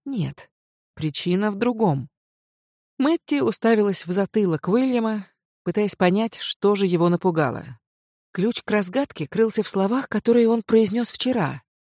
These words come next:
но она никак не могла вспомнить, что именно вызвало её подозрение. Как бы то ни было, она ведь пошла с ним, чтобы служить лишней парой глаз. И если всё время так и будет смотреть ему в затылок и думать о вчерашнем дне,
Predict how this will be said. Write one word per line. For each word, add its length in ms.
но 160
она 140
никак 480
не 80
могла 300
вспомнить, 720
что 240
именно 640
вызвало 400
её 300
подозрение. 800
Как 180
бы 100
то 140
ни 160
было, 380
она 260
ведь 160
пошла 360
с 100
ним, 180
чтобы 320
служить 500
лишней 400
парой 320
глаз. 480
И 80
если 500
всё 220
время 360
так 240
и 60
будет 300
смотреть 480
ему 180
в 60
затылок 680
и 160
думать 340
о 40
вчерашнем 640
дне, 320